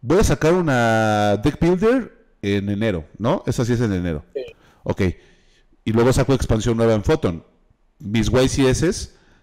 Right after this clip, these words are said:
Speaker 1: ya son con el nuevo formato, ¿no? Entonces,
Speaker 2: Sí.
Speaker 1: en teoría la banlist debería salir en enero.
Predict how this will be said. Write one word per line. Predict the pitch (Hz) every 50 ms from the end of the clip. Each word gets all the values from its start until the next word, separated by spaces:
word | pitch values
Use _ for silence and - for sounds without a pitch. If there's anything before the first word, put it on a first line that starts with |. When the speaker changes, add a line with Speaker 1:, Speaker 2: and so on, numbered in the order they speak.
| _ _
Speaker 1:
ya | - - 87 90 - 117 113 113 113 104 - - - _ _ _
son | - - - 113 113 113
con | - 120 113 101
el | 92
nuevo | 92 98 95 92
formato, | 90 - 95 98 104 131 135 - - 85
¿no? | 82 107 220 - _ _ _ _ _ _ _ _ _ _
Entonces, | _ - 107 110 110 - - _ _
Speaker 2:
Sí. | - 113
Speaker 1:
en | 113 113 113 - - _ _
teoría | - 120 117 113 113 113 117 123 127 135
la | 139 135 127
banlist | 123 120 127 139 185 185 - -
debería | 110 113 110 104 107 107
salir | - 120 110 101 101 98
en | 95 90 90
enero. | 90 98 135 170 156 95